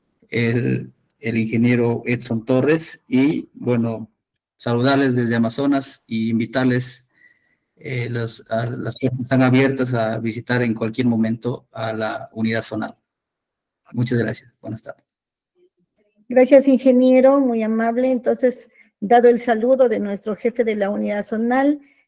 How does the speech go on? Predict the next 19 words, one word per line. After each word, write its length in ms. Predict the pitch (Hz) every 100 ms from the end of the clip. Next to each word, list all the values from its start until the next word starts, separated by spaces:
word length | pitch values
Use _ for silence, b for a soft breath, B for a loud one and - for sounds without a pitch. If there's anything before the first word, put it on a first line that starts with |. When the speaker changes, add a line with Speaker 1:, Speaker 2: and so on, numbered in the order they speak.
| _
Speaker 2:
eh, 280 | - 202 202
vamos 460 | 196 226 240 240 240
a 120 | 190
dar 280 | 190 226 226
inicio 720 | - 226 262 277 277 240 269
a 140 | 262
nuestra 400 | 208 202 - 196
charla. 440 | 196 247 254 262 294
Ya 360 | 247 208 214
tenemos 440 | 220 208 208 214 202
presente 760 | - 190 - 247 262 262 262 240
a 140 | 202
nuestro 260 | 196 180 190
expositor. 580 | - 185 202 - 240
Muchísimas 600 | 262 214 233 - 220 208
gracias, 360 | 202 220 233 208
ingeniero 600 | 214 196 202 214 214 202 b b _
Edson, 560 | - 247 247 - 269 262
por, 380 | 220 202 196